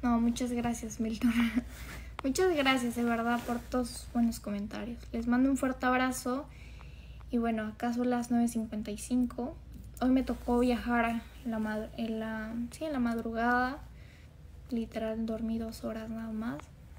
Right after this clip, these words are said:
Entonces ya me toca descansar. Me do-, me dormí un rato en la tarde. Eh, me solté un poco haciendo sombra. Así que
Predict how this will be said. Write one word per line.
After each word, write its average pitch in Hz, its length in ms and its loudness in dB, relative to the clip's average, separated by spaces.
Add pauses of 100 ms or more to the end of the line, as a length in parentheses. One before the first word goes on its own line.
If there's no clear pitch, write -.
(680)
Entonces 233 680 0
ya 240 140 6
me 240 100 6
toca 240 240 0
descansar. 226 680 0
Me 262 100 4
do-, 233 220 0 (100)
me 240 220 6
dormí 240 340 6
un 269 160 8
rato 262 460 4
en 240 80 4
la 226 180 -2
tarde. 294 580 2 (540)
Eh, 226 380 0 (1040)
me 240 120 4
solté 226 300 -2
un 220 220 0
poco 233 460 0
haciendo 214 360 0
sombra. 240 560 4 (800)
Así 233 300 -6 (180)
que - 440 -8